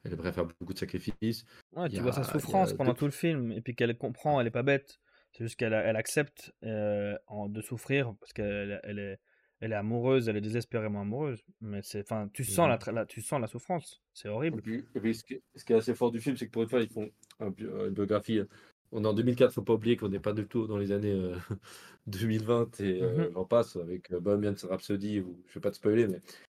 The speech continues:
Speaker 1: il y a quand même tout le côté un peu plus sombre qui est mis en avant. Là, il y a quand même, en
Speaker 2: Mhm.
Speaker 1: deux mille quatre, on n'essayait pas trop de,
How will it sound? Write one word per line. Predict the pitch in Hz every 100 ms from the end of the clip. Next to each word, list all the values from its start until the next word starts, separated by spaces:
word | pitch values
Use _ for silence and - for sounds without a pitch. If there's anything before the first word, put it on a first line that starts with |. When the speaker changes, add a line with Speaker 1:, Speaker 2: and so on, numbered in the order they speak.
| _
Speaker 1:
il | 98
y |
a |
quand | 107
même | 104 101
tout | - 98
le | 101
côté | 104 107
un | 101
peu | 95
plus | 104
sombre | - 127 110
qui | -
est | 101
mis | 95 92 101
en | 104 107
avant. | 104 127
Là, | 120
il | 110
y |
a |
quand | 98 107
même, | 113
en | 104
Speaker 2:
Mhm. |
Speaker 1:
deux |
mille | 104 104
quatre, | 117 -
on | 92
n'essayait | 90 98 95
pas | 90 107
trop | - 107
de, | 98 87